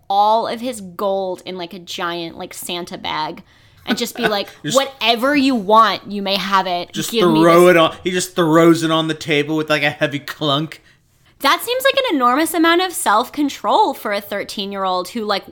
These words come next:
Speaker 1: wants this racing broom. He says more than he's ever wanted anything. Kinda blows my mind.
Speaker 2: Which, you'd think Harry would have had a lot of yearning in his life,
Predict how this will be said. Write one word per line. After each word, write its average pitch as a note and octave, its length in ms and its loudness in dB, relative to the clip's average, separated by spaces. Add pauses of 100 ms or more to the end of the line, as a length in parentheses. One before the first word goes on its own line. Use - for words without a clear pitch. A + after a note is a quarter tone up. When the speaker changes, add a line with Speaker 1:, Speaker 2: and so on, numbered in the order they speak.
Speaker 1:
wants G#3+ 420 2
this C4 220 -10
racing A3 340 -8
broom. E4 300 -4 (240)
He C#4+ 160 0
says D4 220 -4
more A3 320 -2
than B3+ 160 -4
he's C4 140 -6 (120)
ever F#3+ 260 0
wanted G3+ 440 -8 (100)
anything. E3+ 680 -8 (420)
Kinda E4 240 0
blows D#4 240 0
my G#3 120 -6
mind. A#2 440 0
Speaker 2:
Which, - 420 -6 (340)
you'd E3 200 -12
think B3 220 -6
Harry G#3+ 220 -2
would E3 120 -4
have D#3+ 220 -4
had E3 260 2
a C3+ 60 0
lot C3+ 220 0
of B2 120 -6
yearning C#3 380 -2
in G#2+ 80 -6
his G2+ 160 -10
life, G2 440 -8